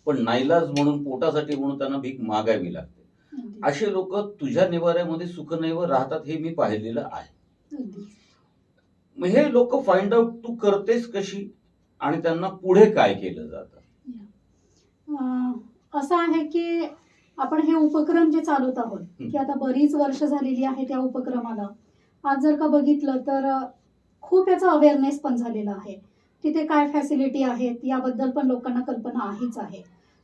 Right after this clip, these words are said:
Speaker 2: तर याच्यामध्ये आपण, अ, हे बघतो की जे खरोखरच काही लोक बेघर आहेत, आज आपण रेल्वे स्टेशनला बघतो किंवा सार्वजनिक ठिकाणी बघतो, मंदिरामध्ये बघतो, दर्ग्यामध्ये बघतो,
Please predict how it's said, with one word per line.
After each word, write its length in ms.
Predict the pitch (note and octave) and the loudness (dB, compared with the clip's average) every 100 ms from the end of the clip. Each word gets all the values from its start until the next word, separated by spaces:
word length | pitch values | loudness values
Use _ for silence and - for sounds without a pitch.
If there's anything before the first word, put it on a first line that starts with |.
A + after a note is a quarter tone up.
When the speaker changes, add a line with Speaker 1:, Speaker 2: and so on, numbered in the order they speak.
| _ | _
Speaker 2:
तर 100 | D#4+ | -2
याच्यामध्ये 480 | E4 D4 E4+ F4 F4+ | 2 2 4 4 4
आपण, 480 | F4+ F4+ E4+ D4+ D#4 | 4 4 2 0 0
अ, 180 | D#4 D4 | 2 2
हे 260 | C#4+ D4+ | 4 4
बघतो 360 | D4 D4 D4 C#4 | 4 0 0 -2
की 300 | D4+ F#4+ G#4 _ _ _ _ C#4+ | -2 -4 -4 _ _ _ _ -4
जे 180 | E4 F#4 - | 0 -2 -4
खरोखरच 680 | - C#4 C#4+ C#4+ D#4+ F#4 - | -2 0 0 0 2 2 2
काही 260 | F4+ E4 | 2 4
लोक 180 | E4 D4+ | 2 0
बेघर 440 | C#4+ C#4 A#3 A#3+ A3 | 0 0 -2 -2 -4
आहेत, 280 | G3+ G#3 - _ _ _ _ _ _ - | -6 -14 -18 _ _ _ _ _ _ 0
आज 180 | D4+ F4 | 4 6
आपण 280 | F4 F#4 F4 | 6 6 6
रेल्वे 300 | D#4+ D#4 D#4+ | 6 4 2
स्टेशनला 460 | E4+ D#4 D#4+ D4+ | -2 0 4 6
बघतो 420 | D4 C#4+ D4 C#4 | 4 2 0 0
किंवा 200 | D4 C#4+ | 0 0
सार्वजनिक 580 | D4 D4 C4+ C4 C4+ C#4+ | 0 0 0 0 0 -2
ठिकाणी 320 | C#4 C#4 C4 | -4 -4 -2
बघतो, 480 | B3+ B3 - B3+ B3 B3 | -2 -4 -4 -2 -2 -2
मंदिरामध्ये 720 | C4+ C4 C4+ C4+ B3+ B3 B3 | 2 4 4 2 2 2 0
बघतो, 380 | A#3 A#3 B3 B3 | -2 -4 -4 0
दर्ग्यामध्ये 580 | B3+ B3+ C4 B3+ B3 | 0 2 2 2 2
बघतो, 540 | A3 A3 - B3 A#3 | -2 -4 -6 -6 -6